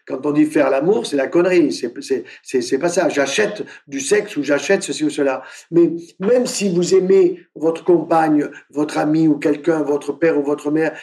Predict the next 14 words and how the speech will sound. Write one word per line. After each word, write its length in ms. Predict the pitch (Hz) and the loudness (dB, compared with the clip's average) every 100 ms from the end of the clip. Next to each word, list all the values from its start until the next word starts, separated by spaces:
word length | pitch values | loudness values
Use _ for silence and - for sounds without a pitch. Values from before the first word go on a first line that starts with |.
| - | -14
et 60 | - | -12
que 100 | - | -2
vous 120 | 147 | 2
lui 80 | 151 | 2
faites 320 | 147 151 139 | 2 -2 -2
un 120 | 143 131 | -8 -6
cadeau, 580 | 151 139 196 262 254 - - - - | -2 0 0 0 -2 -8 -20 -16 -2
bon, 240 | 147 147 - - - | 0 0 -6 -14 -4
ben, 260 | 139 151 - | 0 0 -2
vous 160 | 139 143 | -4 0
allez 180 | 139 156 | 2 0
acheter 560 | - 139 170 170 190 | -2 -2 -2 2 2
quelque 300 | 185 147 - | 2 0 0
chose, 440 | - 240 254 269 | -4 -2 -2 -4